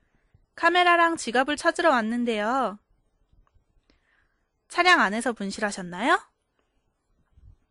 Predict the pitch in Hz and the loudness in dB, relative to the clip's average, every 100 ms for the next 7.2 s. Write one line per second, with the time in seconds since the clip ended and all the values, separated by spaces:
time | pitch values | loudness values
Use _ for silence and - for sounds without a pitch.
0 | _ _ _ _ _ _ - 202 226 269 | _ _ _ _ _ _ -10 -6 -2 0
1 | 269 330 _ _ _ _ 196 208 285 320 | -2 -4 _ _ _ _ -2 0 0 0
2 | 311 233 226 254 269 - 202 170 175 214 | 0 0 0 0 -2 -6 -10 -8 -12 -14
3 | _ _ _ _ _ _ _ _ _ _ | _ _ _ _ _ _ _ _ _ _
4 | _ _ _ _ _ _ _ _ _ - | _ _ _ _ _ _ _ _ _ -6
5 | 214 233 311 339 349 349 349 349 339 262 | -2 0 0 0 -2 -2 -2 0 0 0
6 | 226 240 247 220 190 254 - 311 294 220 | 0 0 0 -2 -4 -6 -4 -4 -2 -2
7 | 208 302 | -2 -2